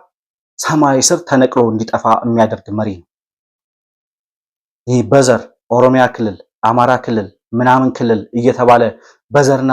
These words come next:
በቋንቋ የተደራጀው የኢትዮጵያ ዲሞክራሲ፣ የኢትዮጵያ ፌዴራሊዝም፣ የኢትዮጵያ ፌዴራላዊ አስተዳደር በማንነት ሳይሆን በቋንቋና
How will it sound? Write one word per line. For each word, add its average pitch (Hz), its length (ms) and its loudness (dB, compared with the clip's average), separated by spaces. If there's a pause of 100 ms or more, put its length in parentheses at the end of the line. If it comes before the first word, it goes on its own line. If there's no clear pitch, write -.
በቋንቋ 127 460 -2 (160)
የተደራጀው 123 680 0
የኢትዮጵያ 120 460 -4 (680)
ዲሞክራሲ፣ 135 540 4
የኢትዮጵያ 135 380 2
ፌዴራሊዝም፣ 131 600 0 (140)
የኢትዮጵያ 127 420 0 (720)
ፌዴራላዊ 135 580 2
አስተዳደር 170 520 2 (580)
በማንነት 127 840 0
ሳይሆን 113 420 2
በቋንቋና 123 640 -2